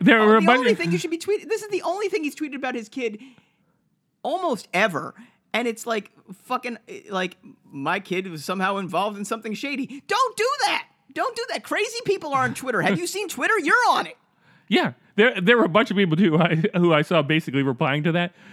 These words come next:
Speaker 1: being like, "So does that mean we can shit on Barron now because he brought him up? Like, is that a thing?" And then people were collectively like, "No, he's still eleven."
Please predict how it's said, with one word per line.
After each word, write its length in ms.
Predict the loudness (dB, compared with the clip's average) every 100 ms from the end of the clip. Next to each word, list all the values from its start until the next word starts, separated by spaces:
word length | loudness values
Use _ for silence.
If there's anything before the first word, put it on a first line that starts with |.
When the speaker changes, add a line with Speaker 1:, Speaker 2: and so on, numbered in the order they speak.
| -20 _
Speaker 1:
being 160 | 2
like, 240 | 4 2 -2 _ _ _
"So 140 | 2
does 140 | 4 6
that 220 | 4 2
mean 540 | 0 2 4 2 0 -4 _ _ _ _ _ _ -14
we 280 | -4 0 0
can 220 | 2 0
shit 280 | 0 0 2
on 440 | 2 0 -2 -8 _ _ _ _ _ _
Barron 440 | 2 4 4 2 2
now 460 | 2 2 2 -2 -6 _ 2
because 280 | 4 4 4
he 160 | 2
brought 520 | 0 -6 0 4 6
him 100 | 4
up? 220 | 4 2 0
Like, 180 | 2 4
is 80 | 4
that 160 | 6
a 80 | 6
thing?" 240 | 4 4 4
And 80 |
then 100 | 4
people 260 | 4 4 6
were 120 | 6
collectively 480 | 4 2 4 4 4
like, 240 | 4 0 -2 -14 -16 2
"No, 300 | 6 6 6
he's 240 | 4 2
still 260 | 2 2 4 4
eleven." 460 | 4 2 0 -10